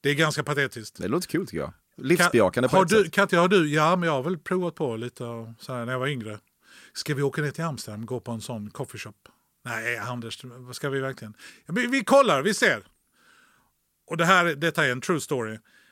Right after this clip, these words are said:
Speaker 1: Vi åker ner dit. Och så tittar jag in på den här coffeeshopen. Och jag känner igen mig oerhört mycket. För det är människor som är över en och nittio, du vet, håll-, och dricker mjölk.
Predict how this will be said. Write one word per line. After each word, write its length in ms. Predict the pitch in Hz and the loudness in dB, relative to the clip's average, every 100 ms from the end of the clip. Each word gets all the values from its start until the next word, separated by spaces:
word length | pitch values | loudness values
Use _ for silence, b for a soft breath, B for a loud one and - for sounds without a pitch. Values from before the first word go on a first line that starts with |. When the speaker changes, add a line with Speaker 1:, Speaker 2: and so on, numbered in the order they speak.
| b | b
Speaker 1:
Vi 100 | 165 | 0
åker 160 | 180 196 | 0 2
ner 180 | 160 143 | 0 0
dit. 380 | 127 151 - - _ _ _ _ _ - - | 0 -4 -10 -18 _ _ _ _ _ -20 -8
Och 100 | 147 | -4
så 80 | 156 | -2
tittar 260 | 185 170 147 | -2 0 0
jag 120 | 135 | 0
in 100 | 135 | -4
på 100 | 139 139 | -4 -2
den 60 | |
här 120 | 131 | -2
coffeeshopen. 760 | - 143 - - 143 - 143 147 | -2 -4 -4 -6 -6 -6 -10 -6
Och 100 | 151 | 0
jag 160 | 160 165 | 2 4
känner 260 | 185 170 170 | 2 2 2
igen 200 | 170 151 | 0 0
mig 220 | 151 147 | -2 0
oerhört 380 | 247 247 240 - | -2 0 0 0
mycket. 380 | 202 - 120 113 b b | -4 -6 -8 -10 b b
För 80 | - | -6
det 60 | 147 | -4
är 40 | |
människor 380 | 151 170 170 156 | -2 -2 -2 -6
som 140 | 147 | -6
är 40 | 165 | -2
över 220 | 185 165 | 0 0
en 140 | 160 147 | -2 -2
och 80 | |
nittio, 420 | 143 123 - 113 123 | -6 -8 -10 -12 -10
du 60 | 135 | -8
vet, 180 | 131 | -8
håll-, 240 | 143 143 127 | -8 -10 -10
och 120 | - - | -12 -8
dricker 260 | 156 139 | -6 -4
mjölk. 380 | 147 208 117 117 | 0 2 0 -4